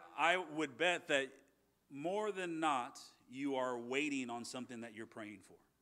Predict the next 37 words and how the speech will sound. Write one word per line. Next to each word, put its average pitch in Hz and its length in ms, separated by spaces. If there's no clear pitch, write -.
And, 180 220
and 180 240
the 165 80
reason 208 520
why 185 160
you 180 220
remember 208 720
that 185 320
thing 190 240
when 170 140
it 156 100
happened 175 400
is 139 80
because 143 560
you 156 140
were 160 100
like, 120 240
"Wow, 131 280
that 127 120
happened 120 380
real 123 160
quick. 120 400
I 117 80
didn't 117 540
expect - 480
that 110 180
to 101 80
happen 101 380
that 95 180
long 95 220
or 113 200
that 117 160
quickly." 92 380
The 127 80
phrase 185 480
that 143 140
I 147 260